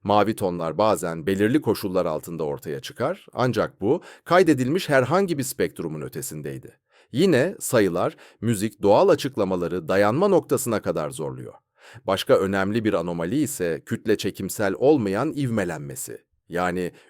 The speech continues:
üç gözlü atlas üzerinde yalnızca kütle çekimiyle açıklanamayan bir itme. Bu ivmelenme,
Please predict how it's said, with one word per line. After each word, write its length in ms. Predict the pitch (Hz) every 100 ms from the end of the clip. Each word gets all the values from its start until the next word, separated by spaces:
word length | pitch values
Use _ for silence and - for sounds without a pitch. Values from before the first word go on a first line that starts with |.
| -
üç 200 | 135 -
gözlü 400 | 117 107 85 101
atlas 380 | 90 113 143 131
üzerinde 420 | 92 85 82 80
yalnızca 680 | 78 127 190 147 80 87 -
kütle 300 | 98 - 127
çekimiyle 520 | 113 - 98 95 82
açıklanamayan 880 | 82 - - 85 127 190 117 80 73
bir 120 | 73
itme. 400 | 131 - 143 - _ _ _
Bu 180 | 139 196
ivmelenme, 800 | 196 151 110 87 71 78 131 175